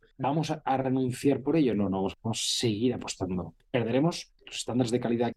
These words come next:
de servicio son un pelín más bajos en según qué ocasiones,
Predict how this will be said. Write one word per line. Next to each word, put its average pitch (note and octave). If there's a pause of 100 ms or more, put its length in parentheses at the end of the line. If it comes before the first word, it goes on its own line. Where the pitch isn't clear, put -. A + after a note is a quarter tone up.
de A2+
servicio B2 (220)
son C3+
un G3
pelín D3+
más C3
bajos -
en A#2+
según A#2+
qué D#3
ocasiones, E3